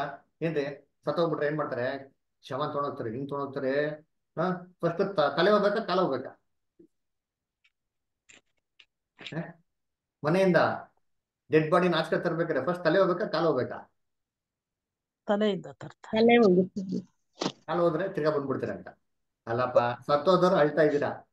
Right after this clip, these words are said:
Speaker 1: ಬಂದ್ರೆ ಒಳ್ಳೇದಲ್ವಾ? ಸಂತೋಷ ಪಡೋದ್ ಬಿಟ್ಟು "ಒಬ್ಬ ತಲೆ ಹೋಗ್ಲಿ, let him get out" <laughs> ಅಂದ್ಬಿಟ್ಟು, ಆ? ಆಮೇಲೆ ಕೆಲವು ಜನ ಏನ್ ಮಾಡ್ತಾರೆ, ಆ? ಎತ್ಕೊಂಡು ಹೋಗ್ತಾ ಇರ್ಬೇಕಾರೆ ಹೂವ, ಕಳ್ಳೆಪುರಿ, ಅಕ್ಕಿ, ಏನೋ ಹಾಕ್ತಾರಪ್ಪ.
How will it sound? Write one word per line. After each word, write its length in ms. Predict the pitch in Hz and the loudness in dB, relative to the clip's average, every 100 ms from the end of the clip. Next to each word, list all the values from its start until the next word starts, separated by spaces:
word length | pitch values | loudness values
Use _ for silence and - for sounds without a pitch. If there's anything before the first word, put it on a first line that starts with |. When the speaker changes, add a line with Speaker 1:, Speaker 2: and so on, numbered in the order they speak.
| 139 | 0
Speaker 1:
ಬಂದ್ರೆ 300 | 208 277 294 | 2 6 6
ಒಳ್ಳೇದಲ್ವಾ? 560 | 277 269 262 226 185 156 | 6 6 4 2 2 2
ಸಂತೋಷ 360 | 196 240 247 240 | 0 -2 0 0
ಪಡೋದ್ 180 | 208 202 | 0 -2
ಬಿಟ್ಟು 180 | 185 202 | -2 -4
"ಒಬ್ಬ 180 | 147 143 | -4 -6
ತಲೆ 220 | 131 139 | -6 -4
ಹೋಗ್ಲಿ, 260 | 135 127 - - _ _ _ _ _ | -4 -6 -12 -16 _ _ _ _ _
let 120 | 175 269 | -2 0
him 120 | 247 | 0
get 100 | 247 | 4
out" 200 | 247 - - - | 4 2 -10 -6
<laughs> 500 | - - - - - - _ - | -4 -4 -6 -8 -14 -20 _ -4
ಅಂದ್ಬಿಟ್ಟು, 380 | 175 143 135 123 | -4 -2 -4 -4
ಆ? 260 | - 156 330 - _ _ _ 117 | -6 -8 -8 -10 _ _ _ -10
ಆಮೇಲೆ 260 | 135 143 | -6 -4
ಕೆಲವು 160 | 139 135 | -4 -4
ಜನ 140 | 139 | -6
ಏನ್ 180 | 139 143 | -8 -6
ಮಾಡ್ತಾರೆ, 580 | 143 131 123 139 156 156 - _ - _ - 147 | -6 -2 0 2 0 -2 -8 _ -20 _ -6 -4
ಆ? 60 | 196 202 - _ _ - | -4 -6 -12 _ _ -12
ಎತ್ಕೊಂಡು 280 | 127 156 147 | -8 -2 -2
ಹೋಗ್ತಾ 180 | 143 139 | -2 -2
ಇರ್ಬೇಕಾರೆ 440 | 131 120 123 104 | -2 -4 -2 -2
ಹೂವ, 560 | 113 139 135 131 135 135 | -2 -2 0 2 0 -2
ಕಳ್ಳೆಪುರಿ, 500 | 131 139 139 139 131 | -2 -2 -2 -4 -2
ಅಕ್ಕಿ, 680 | 127 - 147 143 147 143 - _ _ - | -4 -4 -2 0 0 -4 -12 _ _ -10
ಏನೋ 320 | 123 160 196 | -2 2 4
ಹಾಕ್ತಾರಪ್ಪ. 720 | 202 196 214 190 208 196 - | 2 4 2 4 2 0 -2